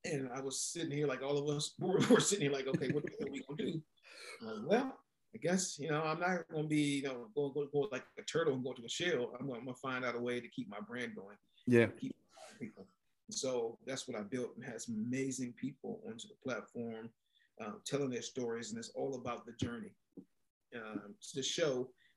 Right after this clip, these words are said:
Speaker 1: that everything people see on their Instagram or Facebook lives that people post the best part of themselves
Speaker 2: Yep.
Speaker 1: are not really what life is about. It's about you have to go through a struggle.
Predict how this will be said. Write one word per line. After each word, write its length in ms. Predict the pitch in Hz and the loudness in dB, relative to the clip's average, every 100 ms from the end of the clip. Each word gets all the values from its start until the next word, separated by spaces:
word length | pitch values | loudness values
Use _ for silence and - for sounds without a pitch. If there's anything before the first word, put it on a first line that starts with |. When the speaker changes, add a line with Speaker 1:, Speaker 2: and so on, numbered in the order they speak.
| - | -6
Speaker 1:
that 180 | 127 110 - - | -4 -4 -10 -2
everything 540 | 156 151 151 151 147 135 _ - | 2 2 2 2 0 -4 _ -8
people 220 | 156 139 | -6 -4
see 240 | - 147 | 2 2
on 100 | 135 | 2
their 100 | 127 | -2
Instagram 680 | 123 147 143 127 139 139 139 | -2 -4 -4 -4 -2 -2 -4
or 80 | 110 - | -6 -4
Facebook 320 | 135 - 131 | -4 -4 -6
lives 520 | 127 127 135 131 135 - | -2 0 2 2 0 -2
that 160 | - | -8
people 220 | - 123 120 | -6 -6 -4
post 200 | 123 - | -6 -6
the 80 | 107 131 | -8 -6
best 200 | 135 - | -6 -2
part 160 | 143 139 | 0 2
of 100 | 135 | 2
themselves 580 | 139 - 147 143 147 - _ - | 2 4 4 4 0 -10 _ 4
Speaker 2:
Yep. 140 | 120 143 | 8 8
Speaker 1:
are 100 | 135 | 4
not 140 | 135 131 - | -2 -2 -4
really 240 | 131 127 | -6 -4
what 200 | 127 120 | -2 -4
life 220 | 120 123 120 | -4 -6 -6
is 100 | 113 | -8
about. 300 | 107 107 - _ _ - | -8 -8 -12 _ _ -12
It's 120 | - | -10
about 320 | 226 131 - 113 | -6 -6 -6 -10
you 200 | 123 143 | -2 0
have 200 | 131 135 | 0 -2
to 60 | 107 | -6
go 160 | 117 | -10
through 160 | - 104 | -10 -14
a 20 | |
struggle. 360 | - - - | -12 -12 -12